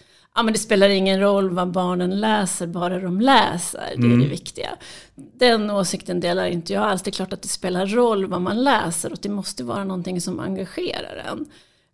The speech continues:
Speaker 1: Eh, och jag tror ju på en bra mix där av nyutkommen barn- och ungdomslitteratur men också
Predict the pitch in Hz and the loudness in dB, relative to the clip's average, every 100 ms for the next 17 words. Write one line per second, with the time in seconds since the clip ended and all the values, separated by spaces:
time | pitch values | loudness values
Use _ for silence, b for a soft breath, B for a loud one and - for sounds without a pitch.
0 | - 220 190 - 220 233 277 - 208 190 | -4 0 2 2 4 6 4 4 2 2
1 | 185 190 190 185 175 185 180 185 196 285 | 2 0 0 0 0 0 0 0 2 2
2 | 392 - - - - - - 71 64 - | 2 -2 -4 -4 -6 -6 -6 -6 -8 -10
3 | 220 208 185 175 - 226 247 254 247 240 | -8 -4 -2 -4 -4 -2 2 2 2 0
4 | 233 233 220 240 220 202 190 - 196 - | 0 0 0 0 -2 -4 -4 -6 -8 -8
5 | 190 202 220 233 262 240 196 - - | -6 -4 -4 -2 -2 -4 -6 -6 -6